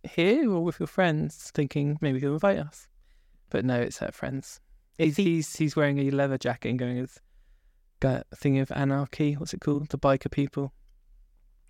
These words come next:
Speaker 2: Sons of Anarchy.
Speaker 1: That's it.
Speaker 2: Christ, that's an old reference.
Speaker 1: So.
Speaker 2: Th-, we watched something recently and I said to you, "I'm gonna go as that in Halloween."
Speaker 1: One Piece?
Speaker 2: One Piece.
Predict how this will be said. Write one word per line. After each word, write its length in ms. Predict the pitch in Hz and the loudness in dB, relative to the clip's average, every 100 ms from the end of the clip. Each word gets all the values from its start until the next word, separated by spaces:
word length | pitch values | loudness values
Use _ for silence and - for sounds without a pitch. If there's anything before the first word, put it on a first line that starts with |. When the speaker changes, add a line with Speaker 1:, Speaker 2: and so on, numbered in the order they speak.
| _ | _
Speaker 2:
Sons 300 | - 151 135 | 0 2 2
of 60 | 131 | 2
Anarchy. 220 | 131 139 | 2 2
Speaker 1:
That's 160 | 127 110 | 2 0
it. 80 | 110 | -6
Speaker 2:
Christ, 280 | 113 175 170 | 2 2 2
that's 140 | 180 | 0
an 80 | 147 | 0
old 200 | 107 107 | -2 -2
reference. 600 | 110 - 117 117 185 - - - _ _ - _ _ _ _ | -4 -2 -4 -2 -4 -8 -20 -20 _ _ -20 _ _ _ _
Speaker 1:
So. 260 | - - 92 | -10 -6 -4
Speaker 2:
Th-, 120 | 277 | 2
we 120 | 320 | 4
watched 280 | 277 302 269 | 6 4 4
something 180 | 220 202 | 0 2
recently 320 | 233 - 185 | 0 0 -2
and 100 | 160 | 0
I 40 | 175 | -2
said 240 | - 196 | -2 -4
to 100 | - | 0
you, 60 | 147 | 0
"I'm 60 | |
gonna 120 | 151 | 2
go 140 | 156 165 | 0 0
as 120 | 156 | 0
that 140 | 131 | -2
in 60 | 135 | -4
Halloween." 580 | 131 135 147 135 104 113 - _ _ | -2 0 0 -2 -6 -12 -16 _ _
Speaker 1:
One 220 | 151 160 | 0 0
Piece? 120 | - | 2
Speaker 2:
One 160 | 233 220 | 2 2
Piece. 600 | 202 139 - - - - | 0 -2 -4 -14 -16 -20